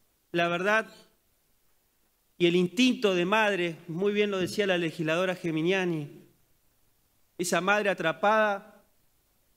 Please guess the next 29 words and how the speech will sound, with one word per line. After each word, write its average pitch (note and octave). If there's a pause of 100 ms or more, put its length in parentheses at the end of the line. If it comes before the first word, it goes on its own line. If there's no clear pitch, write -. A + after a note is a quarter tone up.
(420)
en E3+
esos G3+
fierros G#3+
retorcidos, F3+ (2000)
en E3
un F#3+
auto, G#3+
en F#3
la E3+
ruta G3
en E3+
General F#3
Conesa, A3 (1500)
tira A3
a -
su G#3+
hija G#3+
por F#3
la E3
ventana E3 (360)
para E3
salvarle F#3
la F3
vida, G3
porque D#3+
ella F3+
no F3
podía F3
salir. D#3+